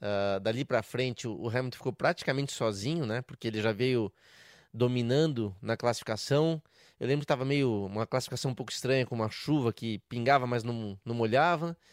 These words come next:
E aí, o Vettel, após esse toque, foi, né, ambos foram para o box, o Vettel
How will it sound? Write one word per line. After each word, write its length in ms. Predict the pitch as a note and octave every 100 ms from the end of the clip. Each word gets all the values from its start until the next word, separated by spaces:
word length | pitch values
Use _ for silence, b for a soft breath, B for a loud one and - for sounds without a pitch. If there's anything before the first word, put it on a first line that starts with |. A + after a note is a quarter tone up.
| B B B B B
E 160 | A#2+ A#2+
aí, 640 | B2 C#3+ E3 E3 D#3 C#3
o 100 | C3+
Vettel, 500 | A2 D3+ A#3+ - F3
após 320 | C#3+ - C#3 A#2
esse 220 | - A#2
toque, 480 | - A#2+ D3 - -
foi, 220 | A#2 G#2
né, 160 | G#2+ -
ambos 320 | E3+ E3 C3+
foram 240 | B2+ A#2
para 120 | G#2
o 40 | G2
box, 380 | A2 C#3+ - G2+
o 80 |
Vettel 420 | E2+ A2 A#2+ G#2